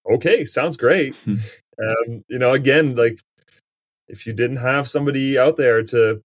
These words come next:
Speaker 1: to help you with that, those kinds of logistics, you would have never known that was an option or had delicious French fries in base camp.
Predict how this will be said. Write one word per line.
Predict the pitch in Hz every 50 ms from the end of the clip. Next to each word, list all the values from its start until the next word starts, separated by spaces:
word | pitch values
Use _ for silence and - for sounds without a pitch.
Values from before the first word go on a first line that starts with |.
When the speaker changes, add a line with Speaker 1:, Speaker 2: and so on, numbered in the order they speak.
| _ _ _ -
Speaker 1:
to | - 120 107
help | 107 120 123 127 - -
you | 123 113
with | 110 110 110
that, | - 110 110 110 - - 113
those | 120 120 117 -
kinds | - 117 117 117 110
of | 113 113
logistics, | 113 110 110 117 113 - - 107 101 101
you | 113
would | 107 107
have | 107 104
never | 104 107 107 104 110 107 104 98 98 - _ _ _ _ _ _ _ _ _ _ _ 110
known | 110 113 113 113 110
that | 110 104
was | 107 107 110
an | 107
option | 107 104 107 104 - - 110 104 101 104 101 98 -
or | 98 95 98 98 98 95 92 _ _ _ _ - 104
had | 104 101 101 104 113 117 107 - _ _ -
delicious | 107 107 107 110 - - 117 110 113 - - - _ _ _ _ -
French | - 120 117 120 -
fries | - 120 120 120 113
in | 127
base | 113 117 156 -
camp. | - - - -